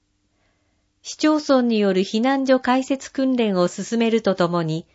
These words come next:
過密状態を避けるための避難所の確保、分散避難を促す取り組みなどが必要だが、どう対策を講じていくのか、との質問に対し、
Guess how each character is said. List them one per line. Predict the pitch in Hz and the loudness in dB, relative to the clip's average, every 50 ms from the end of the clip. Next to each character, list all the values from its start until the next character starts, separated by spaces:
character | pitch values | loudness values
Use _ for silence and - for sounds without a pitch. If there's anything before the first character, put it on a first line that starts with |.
| _ _ _ _ _ - | _ _ _ _ _ -4
過 | - 220 | -2 0
密 | 233 269 269 - 277 262 | 0 0 0 0 -2 0
状 | - 277 277 269 | 2 4 4 4
態 | 269 262 240 233 220 202 | 4 2 0 0 2 2
を | 190 190 | 0 0
避 | 196 202 202 - | 0 0 -2 0
け | 247 233 | 0 0
る | 220 214 | 0 0
た | 208 196 185 | 0 0 -2
め | 185 180 | 0 0
の | 175 170 170 | 0 0 -2
避 | - 196 | -2 -2
難 | 202 226 240 240 240 226 | 0 0 0 0 0 0
所 | 233 220 | 0 0
の | 214 208 | 0 0
確 | 208 - 202 202 - - | 0 -2 -4 -4 -6 -10
保、 | - - 156 151 - - _ _ _ _ _ _ _ _ _ _ - | -6 -4 -2 -2 -4 -6 _ _ _ _ _ _ _ _ _ _ -2
分 | 202 240 269 269 | 0 0 0 2
散 | - - 277 269 269 | 0 0 0 0 0
避 | 262 - 285 | -2 -2 -2
難 | 269 262 247 240 226 | -2 0 0 0 0
を | 208 185 180 | 0 0 0
促 | 190 202 226 233 233 233 233 | 0 0 0 0 0 0 -2
す | - - | -2 -4
取 | - 190 220 233 | -2 -2 -2 -2
り | |
組 | - - 233 233 233 | -2 -2 -2 0 0
み | |
な | 233 226 208 | 0 0 0
ど | 202 175 | 0 0
が | 165 165 | 0 -4
必 | 156 - - - - 208 | -6 -10 -10 -6 -4 -2
要 | 202 202 202 196 | 0 0 0 0
だ | - 190 190 | 0 -2 -2
が、 | 170 151 143 156 - _ _ _ _ _ _ _ - | -2 -4 -4 -6 -8 _ _ _ _ _ _ _ -2
ど | 196 254 277 277 | 2 4 4 4
う | 262 | 4
対 | 269 233 226 226 220 | 2 0 0 -2 0
策 | - 233 220 - 220 208 | -2 -4 -4 0 2 2
を | 196 196 | 2 2
講 | 196 - 226 240 240 | 2 2 2 2 2
じ | 240 226 - | 0 -2 0
て | 226 220 | 0 2
い | 220 214 | 2 0
く | 214 - 220 | -2 -4 -2
の | 208 190 175 | -2 -2 -2
か、 | - - 151 147 156 - _ _ _ _ _ _ _ _ _ _ _ _ _ - | -4 -6 -8 -8 -8 -10 _ _ _ _ _ _ _ _ _ _ _ _ _ -2
と | 269 277 | 0 2
の | 262 247 233 | 2 2 0
質 | - - - 233 226 | -2 -4 -4 -2 0
問 | 220 214 208 202 | 0 0 0 0
に | 202 196 | -2 -2
対 | 196 202 196 196 185 | 0 0 0 0 -2
し、 | 185 - - - 147 151 151 | -4 -6 -8 -8 -8 -8 -8